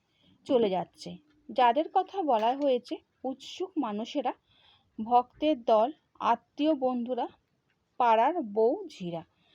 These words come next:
বারোর অ্যান্সারটা হবে পাড়ার বউ ঝিরা। নেক্সট তেরো নম্বর, গ্রামের সর্বত্রই আওয়াজ। এই আওয়াজ ছিল হই হুল্লার,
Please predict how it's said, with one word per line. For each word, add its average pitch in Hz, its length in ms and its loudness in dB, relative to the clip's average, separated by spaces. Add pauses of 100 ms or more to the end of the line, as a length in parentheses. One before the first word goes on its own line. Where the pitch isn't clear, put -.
(260)
বারোর 262 400 2
অ্যান্সারটা 311 580 0
হবে 262 420 -4 (200)
পাড়ার 233 440 4
বউ 233 440 -4
ঝিরা। 180 380 -12 (2750)
নেক্সট 339 400 -4 (420)
তেরো 247 280 2
নম্বর, 285 340 -2 (420)
গ্রামের 311 500 4
সর্বত্রই 285 800 0 (260)
আওয়াজ। 180 440 0 (100)
এই 294 180 -2
আওয়াজ 220 420 0
ছিল 277 300 -4 (480)
হই 254 300 2
হুল্লার, 254 480 0